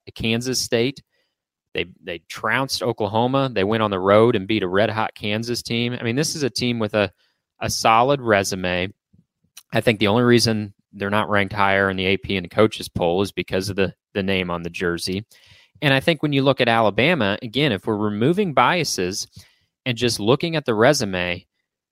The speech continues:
I know it's so popular to say, you know, "Ain't played nobody," but,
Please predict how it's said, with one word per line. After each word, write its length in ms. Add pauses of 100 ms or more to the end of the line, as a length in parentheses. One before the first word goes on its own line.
(640)
I 60
know 200
it's 100
so 220 (140)
popular 480
to 80
say, 440 (140)
you 80
know, 80
"Ain't 220
played 320
nobody," 640
but, 160